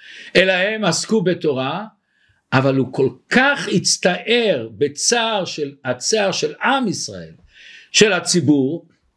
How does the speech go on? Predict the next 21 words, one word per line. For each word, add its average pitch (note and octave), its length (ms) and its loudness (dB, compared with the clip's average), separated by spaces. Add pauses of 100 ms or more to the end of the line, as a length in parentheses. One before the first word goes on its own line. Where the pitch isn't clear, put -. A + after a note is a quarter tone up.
(640)
ולכן F3 460 4
הוא B3+ 100 2
הקדים F#3+ 480 0
עוד A3 200 -2
לפני B3 680 0
שהתחיל F#3+ 520 -2
השעבוד. G2 600 -6 (540)
הוא F#3 160 4
כבר B3+ 280 4
קרא A#3 340 -2
את B3 120 -8
השמות G#3 440 -6
של G#3 140 -4
בניו G3 380 -2
גרשון, F#3+ 480 -4
קהת G3+ 300 -2
ומררי, D3+ 600 -2 (680)
על F3 140 4
שם A#3 280 0
הגלות. G#3 480 0
למה? G#3 460 0